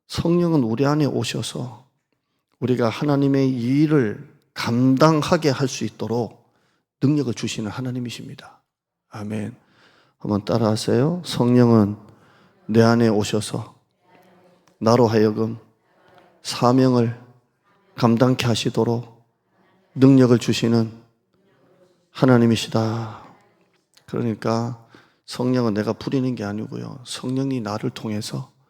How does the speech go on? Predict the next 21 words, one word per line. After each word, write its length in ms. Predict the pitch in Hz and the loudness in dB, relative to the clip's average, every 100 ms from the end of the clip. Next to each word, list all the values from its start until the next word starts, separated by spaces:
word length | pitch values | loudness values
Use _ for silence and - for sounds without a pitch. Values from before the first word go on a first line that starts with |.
| _ _ _ _ | _ _ _ _
이 60 | 117 | -6
사명 420 | - - 120 127 | -6 -4 0 0
감당하도록 920 | 117 104 113 110 110 110 117 120 _ | -2 -8 -8 -8 -8 -8 -8 -10 _
능력을 320 | 139 135 131 117 | -4 -2 -4 -8
주시는 360 | 117 - 110 | -8 -12 -12
하나님이세요. 640 | 104 143 131 127 147 - - _ _ _ _ _ _ _ | -12 -10 -8 -8 -12 -16 -20 _ _ _ _ _ _ _
할렐루야. 840 | 110 104 110 107 113 151 170 - - - - - _ - | -6 -4 -2 -2 -2 -4 -6 -20 -20 -20 -20 -20 _ -8
그러니까 300 | 120 117 104 | -2 -2 0
내가 260 | 113 127 127 | 0 0 -2
성령을 520 | - 127 131 127 113 | -4 -2 0 0 -2
사서 920 | - 101 - 110 107 117 123 - _ _ _ _ | -4 -8 -6 -6 -4 -6 -10 -14 _ _ _ _
내가 260 | 92 104 113 | -10 -8 -8
성령을 540 | - 113 117 113 104 | -8 -6 -4 -4 -4
막 260 | 98 101 - | -6 -10 -10
부리는 380 | - 127 127 120 | -6 -4 -4 -4
게 80 | |
아니고 540 | 104 101 101 117 123 _ _ _ _ _ _ | -8 -8 -8 -8 -10 _ _ _ _ _ _
성령님이 640 | - - 139 151 160 160 151 | -16 -8 -4 0 0 0 0
나를 260 | 123 123 | -2 -4
다스리는 480 | - - - 123 - | -8 -12 -12 -14 -16
거예요. 300 | _ _ _ | _ _ _